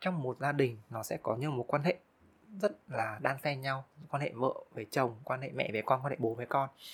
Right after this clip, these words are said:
Và để thay đổi những cái đấy thì đã rất khó. Giống như cụm mọi người bây giờ hay nói là cái công nghệ blockchain nó rất là khó block, trừ khi nó có một cái vấn-, một cái sự cố trên năm mươi phần trăm hay cái gì đấy á.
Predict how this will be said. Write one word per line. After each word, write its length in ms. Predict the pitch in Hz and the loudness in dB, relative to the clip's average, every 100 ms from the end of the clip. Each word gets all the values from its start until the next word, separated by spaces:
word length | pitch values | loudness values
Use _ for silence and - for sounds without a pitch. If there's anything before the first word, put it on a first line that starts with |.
| - - - _ _ _ _ | -18 -20 -20 _ _ _ _
Và 80 | 135 | 2
để 60 | 110 | 4
thay 120 | 170 | 6
đổi 100 | 156 | 6
những 100 | 139 | 6
cái 40 | 160 | 4
đấy 100 | 123 | 2
thì 60 | |
đã 120 | 139 131 | 2 2
rất 140 | 185 | 2
khó. 300 | - 113 120 151 | 4 4 4 -2
Giống 120 | 131 | -2
như 80 | 156 | 0
cụm 120 | 185 165 | 0 0
mọi 140 | 143 | 0
người 240 | 135 123 | 2 2
bây 180 | 123 151 | 2 0
giờ 160 | 156 127 | 4 2
hay 220 | 160 156 | 2 -4
nói 240 | 160 120 | -4 -2
là 60 | 123 | -2
cái 160 | - 123 | -4 -2
công 120 | 180 | 2
nghệ 80 | 165 | 2
blockchain 480 | 170 185 - 196 185 | 4 0 2 0 0
nó 80 | 160 | -2
rất 140 | 165 | 0
là 80 | 247 | 0
khó 320 | - - 123 | -2 4 4
block, 260 | 120 190 240 - | 8 8 8 6
trừ 100 | 131 - | 0 2
khi 100 | 156 | -2
nó 80 | |
có 180 | 131 120 | 2 4
một 120 | 135 170 | 4 2
cái 160 | 123 | 0
vấn-, 260 | 113 123 131 - | -2 -4 -6 -2
một 160 | 151 - | 0 0
cái 80 | 120 | -2
sự 200 | - - | 0 2
cố 200 | - 120 127 | 4 4 4
trên 160 | 175 | 0
năm 100 | 165 | 0
mươi 100 | 165 160 | -2 -2
phần 120 | 131 | -2
trăm 140 | 156 | -2
hay 80 | 156 | 0
cái 140 | 156 | 2
gì 140 | 139 147 | 4 4
đấy 160 | 120 | 4
á. 100 | 156 | 2